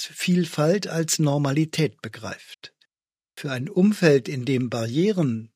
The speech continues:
baulich wie gedanklich, konsequent abgebaut werden und durch selbstverständliche Begegnungen bald erst gar nicht mehr entstehen. Die Zukunft liegt in einem ganzheitlichen Ansatz,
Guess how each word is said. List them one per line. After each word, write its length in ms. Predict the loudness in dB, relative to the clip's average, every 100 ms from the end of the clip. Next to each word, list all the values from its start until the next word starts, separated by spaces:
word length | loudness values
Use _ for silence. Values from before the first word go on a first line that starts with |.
| -4
baulich 500 | -2 -2 -4 -6 -8
wie 120 | -6
gedanklich, 920 | -4 -2 0 -2 -2 -4 -6 -14 -20 0
konsequent 800 | 0 2 -2 -2 -2 -2 -6 -6
abgebaut 600 | -4 -2 -2 -4 -4 -6
werden 340 | -4 -2 -2 -4 -14 -20 _ _ _
und 180 | -6 -2
durch 160 | -2 2
selbstverständliche 920 | 4 2 -2 -2 0 0 0 -4 -2
Begegnungen 800 | -2 -2 -2 -2 0 0 2 0
bald 260 | 0 -2 -2
erst 240 | -6 -4
gar 220 | -4 -2
nicht 240 | -2 -6 -4
mehr 260 | -2 -2
entstehen. 760 | -4 -4 -4 -4 -6 -6 -16 -20 _ _ _ _ _ _ _ _ _ -8
Die 100 | -6
Zukunft 560 | -2 -2 0 0 -2 -2
liegt 320 | -2 -2 -2
in 100 | 0
einem 280 | 0 0 0
ganzheitlichen 800 | 0 0 -2 -4 -4 -8 -6
Ansatz, 500 | -4 0 2 0 -2